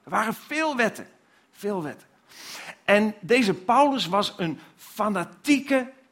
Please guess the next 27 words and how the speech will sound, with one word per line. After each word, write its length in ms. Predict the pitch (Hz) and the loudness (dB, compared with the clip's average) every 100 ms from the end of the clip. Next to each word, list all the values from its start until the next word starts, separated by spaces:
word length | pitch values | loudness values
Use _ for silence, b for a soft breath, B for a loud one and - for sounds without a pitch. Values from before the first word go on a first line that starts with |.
| _ | _
wetsgeleerde, 920 | 123 131 214 - - 151 156 123 107 | -8 -4 -4 -4 -6 -4 -4 -4 -8
een 160 | 104 104 | -16 -20
fanatiek 760 | - 180 170 156 - 269 208 | -12 -8 -6 -8 -4 -4 -4
fariseer 840 | - 214 202 185 135 165 135 104 107 | -10 -8 -6 -6 -4 -4 -6 -12 -10
die, 240 | 131 120 B B B | -8 -8 B B B
die 260 | 139 147 147 | -6 -6 -4
met 180 | 143 | -6
harde 320 | - 180 226 196 | -4 -2 0 0
hand 320 | 165 233 220 | 0 0 0
als 120 | 180 | -6
het 140 | 147 | -6
nodig 400 | 135 175 226 202 | -2 0 0 -2
was 320 | 147 190 190 B B | 0 0 0 B B
het 240 | - 147 - | -6 -6 -6
volk 520 | - 302 277 180 127 | -2 0 2 -2 -2
binnen 300 | 226 226 220 | -2 0 -2
die 280 | 196 190 - | -4 -8 -2
kaders 460 | 185 202 202 143 139 | 4 4 4 0 -4
wilde 340 | 135 135 123 | -4 -4 -6
houden. 360 | 110 113 - - _ _ _ _ _ _ _ _ _ _ _ _ | -8 -10 -12 -18 _ _ _ _ _ _ _ _ _ _ _ _
En 80 | 104 | -12
vaak 300 | - 160 151 | -2 -2 0
waren 260 | 151 139 127 | -2 -2 -4
ze 100 | 156 | -8
ook 160 | 139 | -10
heel 240 | 156 135 - | -8 -8 -10
protserig 800 | - 196 220 - 214 208 226 - | -6 -4 -2 -2 -4 -4 -6 -10